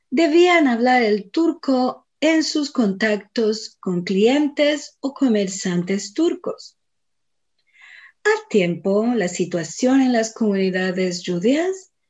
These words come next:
se trocó completamente después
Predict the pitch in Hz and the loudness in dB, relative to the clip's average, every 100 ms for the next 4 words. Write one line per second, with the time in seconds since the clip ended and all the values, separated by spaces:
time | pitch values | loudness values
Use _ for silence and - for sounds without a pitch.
0 | _ _ - 339 339 - 202 190 - 269 | _ _ 0 0 0 -4 -6 -6 -2 -2
1 | 262 277 262 240 247 240 247 226 214 214 | 0 2 2 2 0 0 0 0 0 0
2 | 202 226 214 - _ 196 185 190 - - | -2 -2 -2 -4 _ -4 -4 -4 -8 -2
3 | 339 349 349 | 0 0 -4